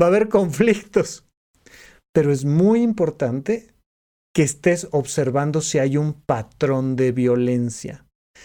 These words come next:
Si este círculo de la violencia se está dando, se está dando, se está dando. Oye, tuvimos un desencuentro una vez al año. Ok, es-, esas cosas pasan. No, hombre, nos gritoneamos, vieras, y,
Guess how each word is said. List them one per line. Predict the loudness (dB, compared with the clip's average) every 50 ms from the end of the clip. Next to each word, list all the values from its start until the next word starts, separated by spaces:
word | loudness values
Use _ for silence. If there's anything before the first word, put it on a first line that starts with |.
| -20 -20 _
Si | -12 -2 2 2 2
este | 2 0 0 -2 -2
círculo | -2 0 2 2 2 2 2 0 0 2 4 4
de | 4 2
la | 2
violencia | 0 0 0 -2 -2 -4 -4 -6 -8 -8
se | -6 -8
está | -10 -10 -6 -4 -4 -2
dando, | -2 -2 -2 -2 -4 -4 -6
se | -8 -10 -14
está | -14 _ -10 -8 -6
dando, | -6 -6 -4 -6 -6 -6
se | -8 -10 -14
está | -14 -10 -10 -8 -8
dando. | -8 -8 -10 -12 -16 _ _ _ _ -20 -20 -20 -20 -10 0
Oye, | 2 2 4 4 2 0 -2 -10 _ _ -2
tuvimos | 0 2 4 4 4 4 2 2 2 2 2
un | 4 4 4 4 4 2 2 0 0 0 0 0 0 -2 -4 -6 -10 -16 -18 -16 -16 -16 -16 -12 -12 -10 -8 -8 -8 -8 -8 -8 -6 -4 0 0
desencuentro | 0 0 2 2 2 2 2 2 2 2 4 4 2 2 4 4 4 4 4 2 0 -6 -20 -20 -20 _ _ 0
una | 2 4 4 4 4
vez | 2 2 2 2
al | 2 2 2
año. | 2 2 2 0 -2 -6
Ok, | -12 -12 -2 -2
es-, | 0 0 0 -2 -2 -4 -8 -10 -8 -6 -6 -2 0
esas | -2 -2 -2 -4 -12 -14 -14
cosas | -2 -2 -2 0 0 -4 -8 -8
pasan. | _ -2 -2 0 0 -4 -8 -10 -10 -12 _ _ _ _ -2 2
No, | 2 4
hombre, | 4 4 2 0
nos | 0 0 0 -2 -2 -4 -6 -2
gritoneamos, | 0 0 0 0 0 0 -2 0 0 0 0 2 2 2 2 0 0
vieras, | 0 2 2 2 2 2 0 0 -2
y, | -2 -2